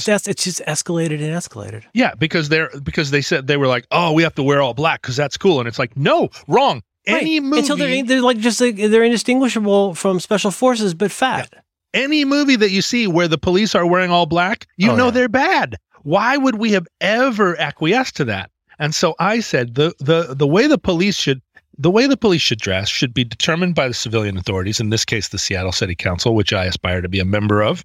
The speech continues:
Speaker 1: Mm-hmm, mm-hmm,
Speaker 2: And
Speaker 1: mm-hmm.
Speaker 2: I think the police should wear uniforms that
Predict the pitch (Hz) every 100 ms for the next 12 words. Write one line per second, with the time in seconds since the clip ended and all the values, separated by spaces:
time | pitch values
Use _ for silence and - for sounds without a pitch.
0 | - 139 123 117 131 117 190 196 170 214
1 | - _ _ _ 180 254 320 254 - -
2 | - - 196 - 226 196 185 - 196 202
3 | 208 214 - 185 214 233 - 208 208 208
4 | - 147 156 156